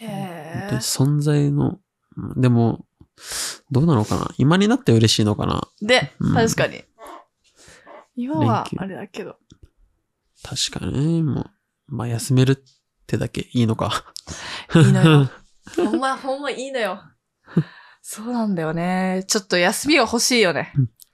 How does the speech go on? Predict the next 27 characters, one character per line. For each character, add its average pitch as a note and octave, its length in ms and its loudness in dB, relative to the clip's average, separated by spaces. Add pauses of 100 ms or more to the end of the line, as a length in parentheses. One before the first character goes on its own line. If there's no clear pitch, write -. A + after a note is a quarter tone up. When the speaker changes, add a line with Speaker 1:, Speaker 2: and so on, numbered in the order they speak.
(120)
Speaker 2:
う D3 40 2
ん。 - 20 6
で A#2+ 60 6
も、 A#2 140 6
あ - 20 0
っ A2+ 140 -8
と E3 100 2
い D#3+ 100 4
う D3+ 60 4
間 D3+ 140 4
な C#3+ 80 4
気 C3 160 0
が A#2+ 100 4
し - 140 -6
て。 - 180 -6 (100)
Speaker 1:
う - 80 -8
ん。 F#3 460 -2
Speaker 2:
だ - 100 -4
っ - 40 -10
て、 - 100 0
あ A#2 80 4
と、 - 460 -2 (480)
ま - 100 -16
あ、 - 100 -14
今 C#3 220 6
日 G#2 60 2
が、 - 180 -4